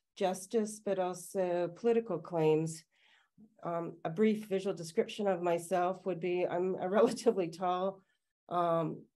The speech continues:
woman with short hair. Um, I'm wearing bright sort of neon orange glasses right now, and I have a backdrop of a, uh, three D, um, sort of glacier, actually,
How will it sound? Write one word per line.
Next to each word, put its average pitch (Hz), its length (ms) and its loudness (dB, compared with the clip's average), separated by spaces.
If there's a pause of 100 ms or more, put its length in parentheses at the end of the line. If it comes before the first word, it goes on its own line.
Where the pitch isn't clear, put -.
(120)
woman 202 800 2
with 170 120 0
short 240 360 4
hair. 208 680 4
Um, 175 600 -4 (120)
I'm 175 280 -4
wearing 185 400 2
bright 185 360 2 (520)
sort 196 180 -4
of 175 60 -2
neon 180 420 2
orange 170 480 0
glasses 160 580 -4 (200)
right 165 280 -2
now, 165 520 0
and 165 400 0
I 165 100 -2
have 175 140 -6
a 165 60 -2
backdrop 165 680 -2 (160)
of 151 340 -2
a, 160 440 2
uh, 147 160 0 (560)
three 226 260 2
D, 214 460 2 (180)
um, 160 320 -4
sort 190 180 -4
of 156 140 -6
glacier, 165 640 0
actually, 147 540 -4